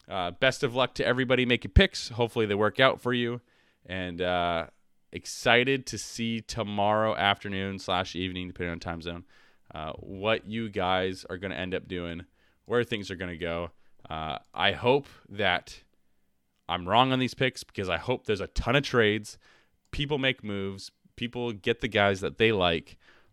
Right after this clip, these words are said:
regardless of what Sleeper's stupid draft board says. Um, if you were paying attention, actually, to the draft board kind of the last couple weeks, no joke,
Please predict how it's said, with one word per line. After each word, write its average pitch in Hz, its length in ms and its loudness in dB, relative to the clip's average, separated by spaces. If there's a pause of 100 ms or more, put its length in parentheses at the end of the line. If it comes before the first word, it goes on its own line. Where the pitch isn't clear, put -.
regardless 104 560 -2
of 95 140 -6
what 95 260 0
Sleeper's 104 560 -6
stupid 107 380 -4
draft 90 340 2
board 82 220 -6
says. 76 420 -6 (440)
Um, 78 200 -8
if 95 140 -8
you 117 80 0
were 104 40 -2
paying 113 220 2
attention, 107 400 0
actually, 110 300 -2
to 110 100 -6
the 107 60 -4
draft 110 320 2
board 120 220 -2
kind 92 180 -2
of 90 60 -4
the 85 60 -4
last 87 220 -2
couple 87 180 -10
weeks, 85 360 -8 (1400)
no 123 220 6
joke, 156 340 6